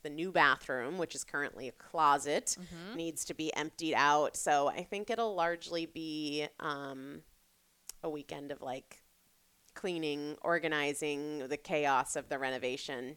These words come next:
Speaker 2: Yes.
Speaker 1: Yeah.
Speaker 2: Did you end up taking some before photos of the kitchen?
Speaker 1: I did yesterday.
Speaker 2: Oh, good.
Speaker 1: Yeah,
Speaker 2: Okay.
Speaker 1: I did. And the bathroom, too, because the bathroom and the laundry room are being torn out today.
Speaker 2: Good.
Speaker 1: Yes, I did.
Speaker 2: Are you gonna post any of the before and afters?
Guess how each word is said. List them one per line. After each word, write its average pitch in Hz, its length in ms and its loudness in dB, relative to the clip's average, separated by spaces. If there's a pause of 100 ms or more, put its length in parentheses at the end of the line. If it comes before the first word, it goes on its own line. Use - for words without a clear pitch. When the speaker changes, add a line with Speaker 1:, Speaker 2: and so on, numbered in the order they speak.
Speaker 2:
Yes. - 540 -10 (180)
Speaker 1:
Yeah. - 160 -10
Speaker 2:
Did 269 180 0
you 269 120 -4
end 392 140 -2
up 480 60 -4
taking 262 380 -6
some 226 180 -8
before 196 340 -4
photos 226 360 -6
of 185 100 -10
the 190 80 -10
kitchen? 247 400 -12 (640)
Speaker 1:
I 214 80 12
did 214 260 6
yesterday. 170 460 4
Speaker 2:
Oh, 226 100 8
good. 214 320 2 (160)
Speaker 1:
Yeah, 170 200 12
Speaker 2:
Okay. - 100 4 (160)
Speaker 1:
I 196 100 8
did. 190 380 6
And 202 120 4
the 185 60 4
bathroom, 185 460 8
too, 175 280 2
because 156 280 -4
the 160 60 -6
bathroom 170 360 4
and 170 80 -2
the 160 60 -4
laundry 151 320 0
room 147 160 -2
are 147 60 0
being 151 240 -2
torn 156 260 -2
out 139 200 0
today. 214 840 8
Speaker 2:
Good. 185 200 -2 (220)
Speaker 1:
Yes, 160 240 0
I 151 80 0
did. 139 540 0
Speaker 2:
Are 190 100 -2
you 247 80 0
gonna 381 160 0
post 233 480 -4
any 233 180 -2
of 240 40 -2
the 240 60 -2
before 220 360 0
and 196 80 -2
afters? 339 540 -4